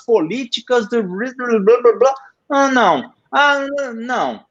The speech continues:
Reunião para decidir acordo carpete do andar da diretoria." "Não." E eu, e sim, eu faço isso com uma, com uma tranquilidade, com uma paz de espírito.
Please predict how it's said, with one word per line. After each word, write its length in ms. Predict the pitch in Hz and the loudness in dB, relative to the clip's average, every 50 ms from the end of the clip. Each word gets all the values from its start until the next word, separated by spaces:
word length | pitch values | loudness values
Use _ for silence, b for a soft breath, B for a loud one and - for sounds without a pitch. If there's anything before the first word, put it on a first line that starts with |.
| _ - | _ -6
Reunião 420 | 226 277 294 285 262 254 277 294 | -6 -4 -4 -4 -6 -6 -6 -4
para 160 | 285 285 269 | -4 -2 -2
decidir 440 | 233 262 269 - - 233 180 190 262 269 | -2 -2 -4 -6 -6 -8 -6 -4 -2 -2
acordo 420 | 247 - - 254 269 269 262 233 | -2 -2 -2 0 0 0 -2 -4
carpete 600 | - 247 226 220 - - 240 269 277 269 - - 254 | -4 -2 -2 -2 0 0 0 2 0 0 -2 -6 -4
do 160 | 214 233 240 | -2 0 0
andar 300 | 220 185 208 240 262 247 | 0 2 2 2 2 2
da 80 | 240 220 | -2 -4
diretoria." 560 | 214 240 254 247 247 247 240 214 185 170 175 | -2 -4 -4 -2 0 0 2 2 0 -2 -4
"Não." 500 | 220 254 269 254 220 185 147 120 104 98 _ _ _ _ _ _ _ _ - | -4 -2 -2 0 0 0 0 -2 -6 -8 _ _ _ _ _ _ _ _ -16
E 160 | 247 269 302 294 | -10 -6 -6 -6
eu, 80 | 240 - - | -6 -6 -8
e 60 | 214 | -10
sim, 240 | - - 254 254 - - | -10 -8 -10 -10 -4 0
eu 100 | - 208 | 2 2
faço 380 | 196 - - 262 262 - - 240 | 2 2 2 0 0 0 -2 -6
isso 140 | 220 - - | -6 -6 -8
com 80 | - 233 | -4 -2
uma, 180 | 226 208 - - - - _ _ _ _ _ _ _ _ _ - | 0 0 0 -2 -8 -20 _ _ _ _ _ _ _ _ _ -14
com 100 | - 202 | -6 -4
uma 100 | 226 220 | -4 -2
tranquilidade, 760 | - 208 202 175 - - 190 170 127 123 151 165 170 156 - | 0 0 0 0 -2 -4 -4 -4 -2 0 2 2 2 2 0
com 60 | - 156 | -2 -4
uma 120 | 151 139 | -2 0
paz 200 | - 160 160 143 | 2 2 0 0
de 60 | 123 117 | -4 -8
espírito. 520 | - - - - 180 165 143 120 - | -14 -14 -12 -10 -8 -8 -8 -10 -14